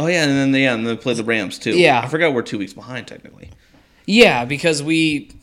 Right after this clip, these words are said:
Speaker 1: That's
Speaker 2: you
Speaker 1: right.
Speaker 2: know, we took it last week off. But they played the Rams, and they got absolutely annihilated.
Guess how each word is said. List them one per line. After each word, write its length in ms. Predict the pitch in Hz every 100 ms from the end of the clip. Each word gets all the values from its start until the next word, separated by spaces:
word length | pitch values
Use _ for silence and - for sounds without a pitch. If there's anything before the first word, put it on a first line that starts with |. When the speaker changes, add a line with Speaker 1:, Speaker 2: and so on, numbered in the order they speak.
| _ -
Speaker 1:
That's 160 | 139 185
Speaker 2:
you 60 |
Speaker 1:
right. 100 | 170
Speaker 2:
know, 160 | 139 123
we 160 | 135
took 180 | 143 147
it 60 | 143
last 300 | 127 120 -
week 120 | 120
off. 240 | 113 107
But 200 | 127 123 - - - _
they 180 | 143 135
played 240 | 135 175 190
the 80 | 170
Rams, 520 | 139 131 127 123 -
and 200 | 127 123
they 100 | 131
got 200 | 131 131 -
absolutely 520 | 131 - 139 123 120
annihilated. 720 | 123 139 143 135 131 127